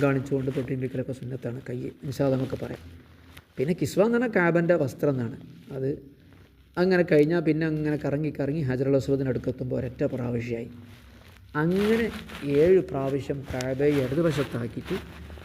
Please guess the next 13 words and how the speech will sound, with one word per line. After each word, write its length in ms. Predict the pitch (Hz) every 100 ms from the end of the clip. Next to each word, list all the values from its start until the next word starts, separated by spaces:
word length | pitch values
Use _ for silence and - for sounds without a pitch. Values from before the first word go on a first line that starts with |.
| -
ചുറ്റുക 380 | 143 - 202 160 131 123
എന്നതാണ്. 480 | 123 123 123 131 226 - - - - - - - - - - - 147
അപ്പോൾ 200 | 220 262 - - - - - - - - - - 185 - - - - - 196
ഈ 40 | 202
മത്താഫ് 460 | 175 185 190 185 220 - - - - - - - - - - - - - - 165
നേരെ 220 | 156 175 185
അടിയിലുണ്ട്, 460 | 156 180 185 160 165 - - - - - - - - 156
ഒന്നാം 220 | 147 165 175
നിലയിലുണ്ട് 420 | 175 185 175 160 160
പള്ളീൻ്റെ, 360 | 143 143 147 147 - - 147
രണ്ടാം 300 | 139 156 160
നിലയിലുണ്ട്, 400 | 170 175 160 147 147
മൂന്നാം 260 | 139 143